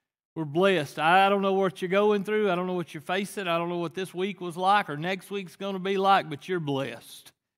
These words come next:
You really are. Don't forget that. In light of what you, the world may tell you, the situation may present you with, we are blessed beyond measure. Let's, let's, let's, this morning we're talking about prayer. I want us to pray.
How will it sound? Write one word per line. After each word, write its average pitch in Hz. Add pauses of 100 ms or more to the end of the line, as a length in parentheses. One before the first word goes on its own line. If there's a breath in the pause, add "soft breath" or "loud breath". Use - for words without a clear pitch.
(260)
You 180
really 131
are. 117
Don't 190
forget 120
that. 120 (680 soft breath)
In 147
light 160
of 151
what 156
you, 151
the 143
world 160
may 156
tell 165
you, 160
the 123
situation 151
may 156
present 147 (100)
you 156
with, 151
we 185
are 127
blessed 139 (560)
beyond 127
measure. 131 (180)
Let's, 214
let's, - (500 soft breath)
let's, -
this 175
morning 208
we're 175
talking 190
about 175
prayer. 190
I 160
want 180
us 156
to 147
pray. 160